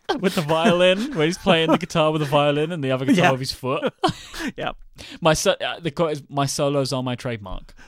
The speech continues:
Speaker 2: That's it.
Speaker 1: Um, <laughs> and this is at a section where he's showing him around his, his, his, uh, guitars. Uh, and I love the bit where he's like, "Don't look at this one. <laughs> Don't even touch it. No
Speaker 2: <laughs>
Speaker 1: one can
Speaker 2: It can't
Speaker 1: touch
Speaker 2: be,
Speaker 1: it."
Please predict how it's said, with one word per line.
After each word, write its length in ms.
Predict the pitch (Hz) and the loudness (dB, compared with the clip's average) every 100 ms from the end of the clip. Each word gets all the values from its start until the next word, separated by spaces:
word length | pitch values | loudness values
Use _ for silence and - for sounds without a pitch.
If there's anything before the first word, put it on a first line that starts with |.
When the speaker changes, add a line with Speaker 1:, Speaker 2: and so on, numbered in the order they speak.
| - | -10
Speaker 2:
That's 260 | 165 156 135 | -2 -2 -2
it. 160 | 107 - - _ _ _ _ _ _ - | -8 -10 -20 _ _ _ _ _ _ -2
Speaker 1:
Um, 360 | 151 127 117 110 - - - | 0 2 -2 -8 -10 -12 -12
<laughs> 320 | - - - - | -14 -16 -10 -4
and 160 | 147 | -2
this 180 | 165 196 | -2 -2
is 100 | 170 | 0
at 120 | 170 | -2
a 40 | 147 | -2
section 320 | 165 143 147 | -6 -6 -6
where 120 | 143 | -6
he's 100 | 131 | -6
showing 260 | - 143 143 | -4 -4 -4
him 120 | 135 | -4
around 520 | 127 127 127 127 127 | -4 -4 -4 -6 -8
his, 300 | 139 131 - - | -8 -10 -12 -12
his, 160 | 127 120 _ | -12 -12 _
his, 320 | 127 117 110 - | -8 -6 -8 -10
uh, 200 | 120 110 | -8 -8
guitars. 540 | 113 - 151 233 330 _ - - - _ 143 | -10 -8 -8 -8 -16 _ -20 -20 -20 _ 0
Uh, 180 | 135 - | 0 0
and 100 | 147 | -4
I 80 | 147 | 0
love 220 | 156 180 | 0 -2
the 80 | 160 | -6
bit 140 | 156 | -4
where 80 | 139 | -2
he's 100 | 135 | -2
like, 160 | 139 123 | -4 -2
"Don't 180 | 139 123 | -4 -4
look 160 | 127 | -8
at 60 | 113 | -8
this 200 | 110 - | -8 -6
one. 220 | 123 107 | -6 -6
<laughs> 40 | - | -2
Don't 240 | 110 131 | -2 0
even 180 | 156 156 | 0 0
touch 360 | - 147 139 - | -4 -2 -2 -2
it. 280 | 131 - 156 | -4 -6 -2
No 140 | 139 | 2
Speaker 2:
<laughs> 120 | 147 | 4
Speaker 1:
one 100 | 151 | 2
can 120 | 151 | -2
Speaker 2:
It 60 | 147 | 0
can't 200 | 190 180 | 2 4
Speaker 1:
touch 80 | 180 | 2
Speaker 2:
be, 60 | |
Speaker 1:
it." 120 | 113 | 0